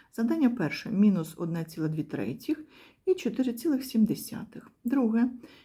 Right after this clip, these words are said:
Мінус вісімдесят п'ять цілих три десятих і мінус сімдесят вісім цілих чотири десятих.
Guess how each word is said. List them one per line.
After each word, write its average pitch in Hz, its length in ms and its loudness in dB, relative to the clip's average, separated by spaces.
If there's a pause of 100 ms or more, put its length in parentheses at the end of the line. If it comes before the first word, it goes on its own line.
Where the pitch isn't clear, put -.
(120)
Мінус 254 360 6
вісімдесят 196 680 -2
п'ять 165 220 -2
цілих 160 240 -4
три 160 180 -2
десятих 156 640 -6 (120)
і 214 100 4
мінус 160 400 0
сімдесят 160 520 -4
вісім 208 320 -2
цілих 339 300 -4
чотири 247 360 -8
десятих. - 680 -12